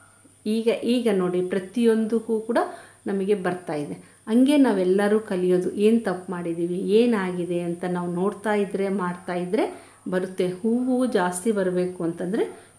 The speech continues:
ಈ ಥರ ಕೊಡ್ಬೇಕು. ನಾನು ಇದು ಅರ್ಶಿನ, ಅರ್ಶಿನ ಕೂಡ ಭಾಳ ಚೆನ್ನಾಗಿ ಬರ್ತಾ ಇದೆ ನೋಡ್ರಿ. ಮಲ್ಲಿಗೆ ಹೂವಾಗಿರಲಿ, ರೋಸಸ್ಗೆ ಮಾತ್ರ ಚೆನ್ನಾಗಿ ಕೊಡಬೇಕು. ನಾವು ಮಣ್ಣಲ್ಲಿ ಕೂಡ ಹಾಕ್ಬೋದು ಇದನ್ನು.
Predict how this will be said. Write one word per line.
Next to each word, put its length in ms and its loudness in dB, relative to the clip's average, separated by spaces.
ಈ 40 -6
ಥರ 220 -4
ಕೊಡ್ಬೇಕು. 460 -6
ನಾನು 180 0
ಇದು 200 0
ಅರ್ಶಿನ, 320 -2
ಅರ್ಶಿನ 340 -2
ಕೂಡ 140 2
ಭಾಳ 360 2
ಚೆನ್ನಾಗಿ 420 -2
ಬರ್ತಾ 280 -8
ಇದೆ 300 -10
ನೋಡ್ರಿ. 260 -4
ಮಲ್ಲಿಗೆ 480 -2
ಹೂವಾಗಿರಲಿ, 840 -2
ರೋಸಸ್ಗೆ 800 4
ಮಾತ್ರ 360 0
ಚೆನ್ನಾಗಿ 520 -2
ಕೊಡಬೇಕು. 600 -4
ನಾವು 200 2
ಮಣ್ಣಲ್ಲಿ 520 4
ಕೂಡ 220 0
ಹಾಕ್ಬೋದು 600 -4
ಇದನ್ನು. 340 -8